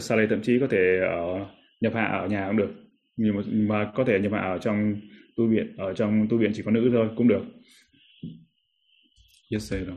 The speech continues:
Hành giả bình an. Kính bạch ngài, con, ngài cho con hỏi, khi cha mẹ là người tà kiến, không có giới hạnh, không biết kính trọng vị,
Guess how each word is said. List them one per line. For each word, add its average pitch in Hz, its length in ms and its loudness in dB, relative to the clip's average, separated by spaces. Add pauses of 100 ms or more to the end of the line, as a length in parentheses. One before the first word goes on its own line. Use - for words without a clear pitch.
(2250)
Hành 113 180 2
giả 107 100 2
bình 107 280 0
an. 110 280 0 (320)
Kính 127 100 4
bạch 139 100 6
ngài, 107 340 4
con, 127 460 4 (360)
ngài 110 180 2
cho 143 60 4
con 139 80 6
hỏi, 92 320 0 (600)
khi 165 180 6
cha 165 140 4
mẹ 139 260 6
là 107 640 4
người 110 280 6
tà 107 240 2
kiến, 165 280 4
không 135 260 4
có 139 120 4
giới 156 180 4
hạnh, 147 280 0
không 131 220 2
biết 160 180 2
kính 156 200 0
trọng 139 240 -2
vị, 113 260 -2